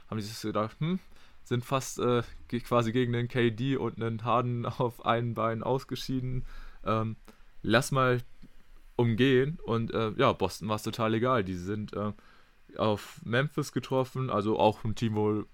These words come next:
du hättest sagen können, boah, gegen Memphis verlieren ist jetzt auch keine Schande. Aber die haben gesagt, nö, wir hauen Memphis hier weg und, äh, lasst doch Brooklyn kommen. Wir sind hier so sicher, äh, wir spielen gegen die. Und von daher, ja, dann auch noch mit dem Heimvorteil.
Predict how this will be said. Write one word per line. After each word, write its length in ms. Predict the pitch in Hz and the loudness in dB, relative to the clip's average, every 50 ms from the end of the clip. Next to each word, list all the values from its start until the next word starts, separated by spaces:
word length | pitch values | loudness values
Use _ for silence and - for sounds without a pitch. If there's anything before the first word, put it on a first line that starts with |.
| - | -6
du 180 | - 110 104 104 | -2 -2 -2 0
hättest 240 | 110 107 107 101 92 | -2 -2 -4 -4 0
sagen 240 | 104 104 107 104 - | 2 2 2 2 0
können, 200 | 110 101 98 87 | -2 -4 -2 0
boah, 240 | 95 92 95 92 - | 0 0 0 0 -2
gegen 180 | - 95 92 | -4 -4 0
Memphis 340 | 95 92 95 110 - 123 - | 0 0 0 0 -2 -6 -4
verlieren 360 | - 110 110 110 113 113 110 | -2 -2 0 2 2 2 2
ist 120 | 107 98 - | 0 -2 -4
jetzt 120 | 92 - | -2 0
auch 160 | - 127 - | 0 0 0
keine 240 | - - 98 95 90 | 0 -2 0 0 -2
Schande. 500 | - - 98 92 92 98 98 107 117 120 - - - - - - - - - | -2 -2 -2 -2 0 0 0 0 0 -2 -4 -8 -20 -20 -20 -20 -20 -16 -6
Aber 340 | - - 113 135 147 147 143 - | 0 2 4 4 4 2 0 0
die 80 | 123 117 | 0 0
haben 100 | 110 113 | 0 0
gesagt, 220 | 104 101 - - | -2 -4 -4 0
nö, 140 | 120 147 175 - - - _ _ _ - - | 2 2 2 0 -2 -14 _ _ _ -16 -6
wir 200 | - 98 104 98 | 0 2 2 4
hauen 180 | 104 104 110 110 | 4 2 2 2
Memphis 340 | 107 117 120 - 113 - - | 2 0 -2 -2 -4 -4 -2
hier 100 | 110 95 | 0 2
weg 280 | 123 151 156 - - | 2 2 0 -2 -2
und, 240 | - 117 120 123 - | 0 0 0 0 2
äh, 180 | - 120 120 113 | 2 2 2 2
lasst 360 | - 117 139 156 - - - 151 | 2 2 2 2 0 -2 -2 0
doch 220 | 151 151 147 - | 0 0 0 -2
Brooklyn 360 | - - 147 - - 147 143 143 | -2 -2 -2 0 2 0 2 4
kommen. 280 | - 180 233 156 151 - - - | 4 4 4 4 0 -2 -6 -10
Wir 300 | 113 104 107 123 131 131 | -8 -2 2 2 2 2
sind 300 | 131 143 143 139 - - | 2 0 -2 -4 -4 -4
hier 180 | 127 131 131 | -4 -4 -2
so 240 | 123 135 139 139 139 | -2 0 0 0 0
sicher, 400 | 127 131 139 - 143 139 135 131 - - - - - - | 0 -2 -2 0 2 2 2 0 -2 -6 -16 -18 -14 -6
äh, 220 | - 117 120 120 113 | -2 0 0 2 2
wir 80 | 127 | 0
spielen 520 | 123 - - 151 143 135 123 110 107 101 98 | -2 -2 0 0 0 0 0 -2 -4 -4 -4
gegen 340 | 98 98 95 98 95 98 92 | -2 0 0 0 0 -2 -2
die. 220 | 104 110 127 131 | -2 -2 -2 -2
Und 480 | - - 104 110 110 110 110 - - - - - - - - - - | -2 0 0 0 0 0 -2 -4 -8 -16 -20 -20 -20 -20 -20 -12 -6
von 140 | - 104 101 | -2 0 2
daher, 360 | 104 104 104 107 107 104 - - | 4 4 4 4 2 0 0 0
ja, 200 | 95 95 87 90 - | 0 0 0 0 0
dann 180 | - 101 101 104 | 0 0 2 2
auch 140 | 92 104 101 | 0 0 0
noch 120 | 104 101 | -2 -2
mit 140 | 101 98 - | -4 -4 -4
dem 140 | 101 95 95 | -4 -2 -2
Heimvorteil. 580 | 95 95 95 - 101 98 - 101 92 95 92 | -2 -2 -2 -4 -6 -4 -2 -2 0 0 -2